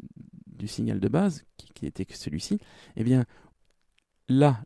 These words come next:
le signal refranchit le seuil vers le bas. Eh bien, au moment où il refranchit le seuil, on peut voir que le compresseur conti-, relâche alors, et par la force des choses, vu qu'il est toujours en train de compresser, eh bien, il compresse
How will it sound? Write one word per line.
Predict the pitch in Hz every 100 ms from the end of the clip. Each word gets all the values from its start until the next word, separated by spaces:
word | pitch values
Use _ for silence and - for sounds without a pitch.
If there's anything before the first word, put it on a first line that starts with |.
| -
le | 117 110
signal | - 131 131 131 123 -
refranchit | 110 120 117 123 120 -
le | 110
seuil | 104 143 175 160 -
vers | 98
le | -
bas. | 127 185 - - - -
Eh | 113
bien, | 139 139
au | 131
moment | 135 165
où |
il | 151
refranchit | 120 117 117 -
le | 110
seuil, | - 175 190 - - -
on | - 143
peut | - 147
voir | 127 160 214 -
que | 151 175 - -
le | - 127
compresseur | 143 - 113 147 185 - _ _ _ _ _ _ _
conti-, | - 170 - - -
relâche | 117 127 160 156 135 - -
alors, | 117 135 196 - - - _ _ _ _ -
et | 202 202 117 - _ _ _ _ _ _ _ -
par | - 117
la | 107
force | 104 101
des |
choses, | 98 196 190
vu | 117
qu'il | 123 117
est |
toujours | - 156 151 123
en | 117
train | 123
de | 117
compresser, | 113 - 110 180 - - - -
eh | -
bien, | 127 156
il | 139 123
compresse | 135 127 143